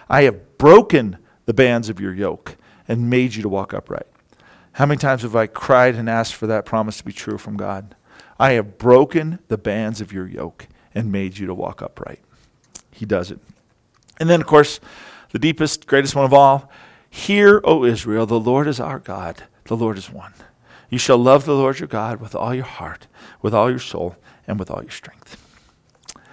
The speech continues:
So remember also the constant call in Leviticus to be holy, um, to be other, to be sanctified, to be separated out as God's special people.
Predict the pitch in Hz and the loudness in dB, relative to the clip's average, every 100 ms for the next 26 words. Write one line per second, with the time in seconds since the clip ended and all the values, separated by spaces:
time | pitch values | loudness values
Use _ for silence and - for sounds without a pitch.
0 | _ - - - - _ _ _ - 175 | _ -20 -20 -20 -20 _ _ _ 2 6
1 | 160 151 - 147 175 170 185 226 196 175 | 6 4 -2 4 6 6 4 4 4 4
2 | 151 143 - - 147 160 - 156 143 127 | 4 0 -12 4 6 6 6 8 8 6
3 | 123 - - 156 170 - 151 - 135 127 | 0 -6 -2 0 0 -4 -6 -2 0 2
4 | 123 107 104 107 110 104 - - - - | 0 -2 0 0 0 -6 -8 -10 -12 -16
5 | _ _ _ _ _ _ 120 110 101 80 | _ _ _ _ _ _ -10 -10 -8 -8
6 | 73 82 _ _ _ _ _ _ _ _ | -8 -14 _ _ _ _ _ _ _ _
7 | _ - - _ - 120 113 110 - 120 | _ -20 -20 _ -4 0 0 -2 -6 -8
8 | 127 - 90 - - - - 135 139 - | -8 -4 -4 -4 -12 -18 -10 -6 -4 -2
9 | 123 - 120 107 107 101 101 - 120 123 | -4 -4 -4 -2 -2 -6 -10 -4 -2 -2
10 | 113 104 98 98 - - - - - - | -2 -2 -6 -8 -10 -12 -12 -12 -12 -12
11 | - - - | -16 -18 -16